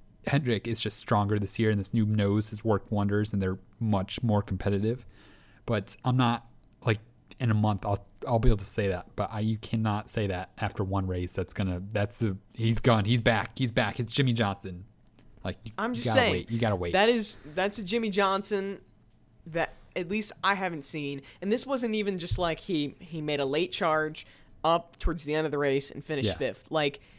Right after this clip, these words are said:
Speaker 2: he was a fourth to fifth, fifth place car. All, like, I don't remember
Speaker 1: Yeah.
Speaker 2: the last time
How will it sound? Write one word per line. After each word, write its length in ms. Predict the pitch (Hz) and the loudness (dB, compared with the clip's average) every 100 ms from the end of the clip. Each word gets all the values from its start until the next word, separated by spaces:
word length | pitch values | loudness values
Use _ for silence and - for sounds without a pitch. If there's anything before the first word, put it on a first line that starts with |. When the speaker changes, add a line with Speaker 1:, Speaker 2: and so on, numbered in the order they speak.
| - | -20
Speaker 2:
he 320 | - - 208 220 | -12 -2 0 2
was 540 | 214 185 156 151 - - - | 6 6 4 -2 -8 -12 -8
a 320 | 170 156 147 143 | -2 0 0 -2
fourth 540 | - - 202 240 - | -4 2 4 4 0
to 100 | 196 | -10
fifth, 400 | - 190 202 202 | -4 0 0 0
fifth 300 | - 208 208 | 0 0 0
place 300 | - 196 180 | -4 -4 -4
car. 480 | - 196 160 135 - - - | -2 2 4 2 -2 -8 0
All, 200 | 180 185 | 2 2
like, 260 | 185 175 - - - - | 2 2 0 -14 -20 -2
I 120 | 175 | 2
don't 140 | 247 262 | 4 4
remember 260 | 220 214 | 2 2
Speaker 1:
Yeah. 60 | 175 | 2
Speaker 2:
the 40 | |
last 320 | 170 185 208 - | 2 2 0 -4
time 400 | 202 185 208 | -2 0 -2